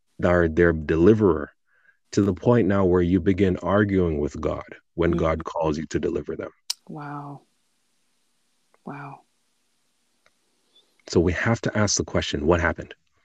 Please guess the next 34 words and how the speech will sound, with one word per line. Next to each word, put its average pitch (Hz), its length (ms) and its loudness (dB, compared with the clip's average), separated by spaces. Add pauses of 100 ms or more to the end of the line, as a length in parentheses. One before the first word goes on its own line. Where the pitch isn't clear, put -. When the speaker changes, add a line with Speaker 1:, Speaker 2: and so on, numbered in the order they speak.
(280)
Speaker 2:
Yeah. 151 160 -8
Speaker 1:
How 120 240 2
did 131 160 4
Moses 110 440 2
go 90 340 2
from 80 300 -2
being 90 300 2
so 107 400 0
convinced 90 640 -2
that - 160 -4
he 85 180 -8
could 69 300 -4
do 80 200 4
it, 71 140 -6 (320)
that 71 140 -6
he - 120 -6
could 71 300 -6
be 85 160 4
it, - 160 -4 (320)
that - 120 -6
he 82 100 -6
could - 180 -6
pursue 80 460 0
it? - 120 -4
And 76 140 -2
maybe 82 240 4
for - 140 2
some 113 200 2
of 90 140 2
you, 69 80 -4
you, 90 240 0 (400)
maybe 165 260 0
for, 175 160 4
like, - 200 2